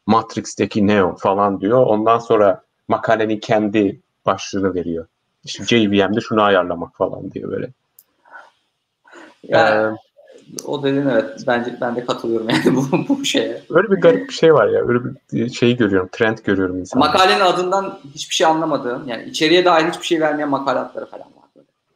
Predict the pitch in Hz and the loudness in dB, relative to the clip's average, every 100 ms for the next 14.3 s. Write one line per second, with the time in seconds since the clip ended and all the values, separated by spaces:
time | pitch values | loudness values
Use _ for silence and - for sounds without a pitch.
0 | _ _ - - - - _ _ _ _ | _ _ -18 -18 -20 -20 _ _ _ _
1 | _ _ _ - 127 135 135 127 117 127 | _ _ _ -2 2 4 6 6 4 2
2 | 127 131 131 127 120 120 - - _ - | -2 -2 -4 -4 -4 -4 -6 -14 _ -20
3 | _ 127 - 120 117 107 104 - - _ | _ -20 -14 -12 -10 -12 -14 -18 -20 _
4 | _ _ _ _ _ _ - 120 120 123 | _ _ _ _ _ _ -20 -20 -20 -20
5 | 127 113 113 117 120 120 - 131 - - | -8 0 4 6 4 2 0 -2 -4 -8
6 | - 110 113 - - 120 127 - - _ | -2 0 0 -2 0 2 2 -2 -18 _
7 | _ 147 131 117 120 127 127 - 110 104 | _ -6 0 4 4 4 0 -2 0 0
8 | 104 113 110 107 107 113 107 110 - 95 | -2 -2 0 2 2 2 0 -2 -2 -2
9 | 92 92 98 101 95 110 101 104 - 98 | 0 -4 -2 0 0 0 0 -2 -4 -12
10 | - 98 104 95 - 104 95 85 110 127 | -4 -2 0 -2 -6 -6 -6 -2 0 4
11 | 117 104 95 - 98 95 90 - _ 95 | 4 4 2 0 -2 0 0 -2 _ -12
12 | 101 107 104 - 104 - 120 113 - - | -6 -4 -6 -2 -2 -2 -8 -8 -4 -4
13 | 139 - - - - 127 131 139 147 143 | -4 -4 -6 0 4 6 4 4 2 0
14 | 131 113 | 0 0